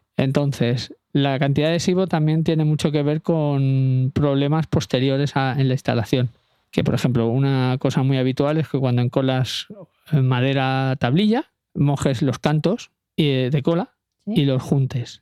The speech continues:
Speaker 1: Entonces, ahí se crea una cantidad, si pones mucha cantidad en esa junta, eh, luego eso se puede, cuando seca y tira, la cola puede echarse, se crea una hinchazón de esa cola y eso es un problema. Entonces, no siempre mucha cola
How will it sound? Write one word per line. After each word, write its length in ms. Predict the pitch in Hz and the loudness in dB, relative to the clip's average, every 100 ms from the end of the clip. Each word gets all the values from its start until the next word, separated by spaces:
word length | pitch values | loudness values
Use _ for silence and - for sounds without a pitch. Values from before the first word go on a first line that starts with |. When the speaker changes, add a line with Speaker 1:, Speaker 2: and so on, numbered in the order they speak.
| - | -2
Speaker 1:
Entonces, 320 | 135 127 - - | 0 0 -4 -4
ahí 220 | 156 156 | -2 0
se 280 | 180 156 147 _ | 0 -2 -4 _
crea 220 | 165 165 | 0 0
una 160 | 170 | 0
cantidad, 500 | 156 156 143 156 156 | 0 0 0 0 -2
si 160 | 151 151 | -2 0
pones 240 | 165 180 | 2 2
mucha 340 | 160 175 - 175 | 2 0 0 -2
cantidad 420 | 156 143 156 139 | 0 0 0 0
en 100 | 131 | 0
esa 180 | 143 147 | 0 -2
junta, 560 | - 175 160 156 240 _ _ _ _ _ _ _ _ - | -2 0 0 -2 -4 _ _ _ _ _ _ _ _ -2
eh, 500 | 147 135 127 127 123 | 0 2 0 0 0
luego 400 | 156 160 156 180 | 0 0 0 -2
eso 240 | 170 185 175 | -2 -2 -2
se 180 | - 147 | -2 -2
puede, 400 | 156 151 147 135 | 0 0 0 -2
cuando 380 | 143 135 127 123 | -2 0 0 0
seca 380 | 180 170 180 262 | -2 0 -4 -2
y 140 | 143 | -2
tira, 260 | 190 185 190 | 0 0 0
la 160 | 151 | -2
cola 300 | 139 151 156 | -2 -2 -2
puede 460 | 156 151 151 147 117 _ - | -2 0 0 -2 -6 _ -2
echarse, 400 | 190 180 202 262 _ | -2 0 -4 -4 _
se 160 | - 135 | -2 0
crea 140 | 156 | 2
una 100 | 156 | 2
hinchazón 440 | 151 147 123 156 | 0 0 0 0
de 80 | 151 | 0
esa 180 | 147 151 | 0 -2
cola 340 | 214 220 320 _ _ _ _ - - _ - | 0 0 -2 _ _ _ _ -20 -20 _ 0
y 180 | 156 131 | 2 0
eso 160 | 131 | -2
es 100 | 139 | -2
un 80 | 135 | -2
problema. 480 | 127 113 120 120 _ | 0 0 -2 -4 _
Entonces, 420 | - 147 123 120 - | -4 -4 0 -2 0
no 120 | 143 | 0
siempre 460 | 160 151 139 131 | 0 -2 0 -2
mucha 520 | 123 135 147 165 185 147 | 0 2 2 0 -2 -2
cola 320 | 170 196 | 0 0